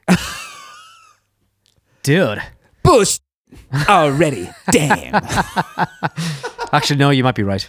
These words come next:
Speaker 1: Housequake's amazing.
Speaker 2: Right, so we'll have another, another listener's question from Simon Sheffield. He says,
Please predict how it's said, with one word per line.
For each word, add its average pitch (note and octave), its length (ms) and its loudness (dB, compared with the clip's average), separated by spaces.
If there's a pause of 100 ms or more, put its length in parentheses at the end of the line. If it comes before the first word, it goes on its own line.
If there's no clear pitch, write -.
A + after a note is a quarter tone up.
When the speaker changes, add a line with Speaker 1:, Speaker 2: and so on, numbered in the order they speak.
(480)
Speaker 1:
Housequake's G#2+ 380 -4
amazing. F#2 360 -4 (2000)
Speaker 2:
Right, B2+ 200 -4
so D3 200 0
we'll C3+ 260 0
have B2+ 200 0
another, C#3 580 -2
another D#3 360 0
listener's D3 320 -4
question G#2 640 -6
from G#2+ 500 -6
Simon D#3+ 380 0
Sheffield. F#2 580 -10 (420)
He A3+ 360 -2
says, - 520 -10